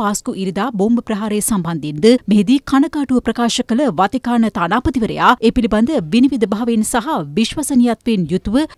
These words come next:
පරීක්ෂණ පැවැත්වීම සඳහා ජනාධිපතිවරයාගේ ප්‍රවේශයද පැසසුමට ලක් කළා. ඊට වතිකානයේ පූර්ණ සහයෝගය ලබා දෙන බවටද බ්‍රයන් උඩේග්ගේ හිමිපාණන් මෙහිදී සහතික වී තිබෙනවා.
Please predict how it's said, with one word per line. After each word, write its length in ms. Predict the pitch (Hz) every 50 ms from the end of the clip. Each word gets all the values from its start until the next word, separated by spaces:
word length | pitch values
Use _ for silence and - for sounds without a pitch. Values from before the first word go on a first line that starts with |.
| -
පරීක්ෂණ 440 | 247 247 294 - - - 311 302 - -
පැවැත්වීම 420 | 180 165 170 - 240 233 240 254 -
සඳහා 340 | 254 220 208 - 226 302 330 -
ජනාධිපතිවරයාගේ 920 | 277 233 196 202 - 254 254 269 233 254 220 240 240 233 226 220 220 247 247 - -
ප්‍රවේශයද 540 | 277 285 359 349 294 - - 175 156 147 208 226 240 - - 262
පැසසුමට 540 | 254 262 - 349 330 - 254 214 180 - 208
ලක් 160 | 240 233 - - 247
කළා. 240 | 185 160 156 - - _ _ - 233 233
ඊට 160 | 240 - 277 185 165
වතිකානයේ 540 | 190 214 - 254 - 247 240 233 233 226 - -
පූර්ණ 320 | 262 285 262 240 233 - -
සහයෝගය 440 | 254 240 247 240 233 196 226 202 190
ලබා 200 | 208 226 269 254 254
දෙන 120 | 220 208 190
බවටද 420 | 220 180 170 - 185 185 240 247 240 - - - 180
බ්‍රයන් 380 | 220 214 208 208 214 247 254 277 -
උඩේග්ගේ 460 | 233 214 214 226 233 185 175 220 220 185 247
හිමිපාණන් 500 | 285 277 - 214 180 156 170 196 220 214
මෙහිදී 280 | 202 220 202 220 214 - -
සහතික 360 | 294 311 - - 254 240 180
වී 120 | 180 180 -
තිබෙනවා. 400 | 226 190 190 165 160 160 156 156